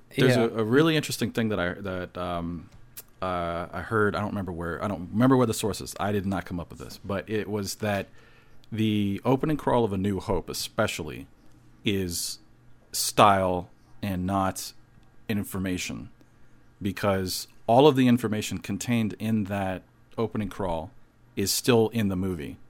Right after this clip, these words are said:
Speaker 1: That is still relayed to us over the course of the movie. You don't, if you cut, if you get rid of that, it's not necessary, or, like, the, the opening crawl is not necessary to the beginning of, of the movie, or, but it's there as a style thing. And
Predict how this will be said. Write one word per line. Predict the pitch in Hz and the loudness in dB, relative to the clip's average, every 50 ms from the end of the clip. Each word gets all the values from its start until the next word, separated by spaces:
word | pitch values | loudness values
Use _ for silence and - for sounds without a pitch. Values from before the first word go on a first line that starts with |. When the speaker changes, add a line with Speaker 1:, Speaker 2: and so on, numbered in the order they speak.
| - - - | -10 -2 0
Speaker 1:
That | 104 101 | 2 2
is | 104 - | 2 0
still | - - 117 107 | 0 0 0 0
relayed | 92 95 90 90 92 95 92 - | 0 0 -2 -2 -2 -2 -2 -4
to | - 90 85 | -4 -6 -6
us | 85 - - | -6 -6 -6
over | - 95 87 85 | -6 -8 -8 -8
the | 80 82 | -10 -10
course | - - 90 82 - 82 | -8 -8 -8 -8 -8 -8
of | 80 | -10
the | 82 | -8
movie. | 82 85 87 82 69 62 - - - - - - - - | -8 -6 -8 -8 -10 -12 -14 -16 -20 -20 -20 -20 -18 -6
You | - 98 101 | -2 2 4
don't, | 117 117 120 117 - - - - - - - | 4 4 4 2 -2 -6 -14 -20 -20 -6 -4
if | 110 113 - | -4 -2 -2
you | 98 | -4
cut, | - - 147 139 - - - | 0 4 4 4 4 2 -2
if | 117 110 117 | -4 -2 0
you | 117 | 2
get | 113 117 104 | 2 2 4
rid | 107 139 185 202 | 6 6 8 8
of | 139 101 | 8 6
that, | 98 92 92 92 - - - - - - - - _ _ - - | 2 0 -2 -4 -6 -10 -16 -20 -20 -20 -20 -20 _ _ -14 -10
it's | - 113 - | -8 -2 2
not | 135 139 123 113 | 4 4 6 6
necessary, | 123 123 - 110 - - 87 - | 6 4 4 2 -2 -2 -4 -4
or, | 92 101 101 101 | -2 -2 0 0
like, | 101 104 104 - | 0 0 -2 -2
the, | - 104 101 95 | -2 -4 -2 -2
the | 101 110 | 0 2
opening | 120 123 - 123 110 | 2 2 2 2 2
crawl | - 113 104 | 2 0 0
is | 95 85 | 0 0
not | 92 101 123 139 | 0 0 2 4
necessary | 143 156 131 135 117 - 110 92 82 - | 4 2 2 2 0 -2 -2 -2 -2 -4
to | - | -6
the | 90 85 | -6 -6
beginning | 92 92 101 101 95 90 | -6 -4 -2 -2 -2 -2
of, | 87 87 82 - - - - | -4 -4 -6 -10 -12 -10 -8
of | 95 85 78 | -8 -8 -6
the | 92 | -2
movie, | 95 117 117 - 82 73 - - - - - - | 0 0 0 0 -2 -8 -12 -14 -20 -20 -16 -8
or, | - 101 98 92 92 90 85 85 - 107 110 | -4 -4 -2 -2 -2 -4 -6 -8 -12 -14 -6
but | 107 104 101 92 92 - - - - - - - - - - - - - | -4 -2 -2 -2 -4 -8 -12 -18 -20 -20 -20 -20 -20 -20 -20 -20 -8 -4
it's | - 101 - - | -2 -2 -2 2
there | 101 131 139 135 117 104 98 - 107 | 4 6 6 8 6 6 4 0 -2
as | 107 - | -4 -4
a | 85 | -4
style | - - - 113 117 117 117 113 | -4 0 2 4 4 4 4 2
thing. | - 98 87 78 69 71 - - - - - - | 0 -4 -8 -8 -8 -12 -14 -16 -20 -18 -12 -8
And | 104 101 98 98 98 95 92 | -6 -6 -6 -6 -6 -6 -8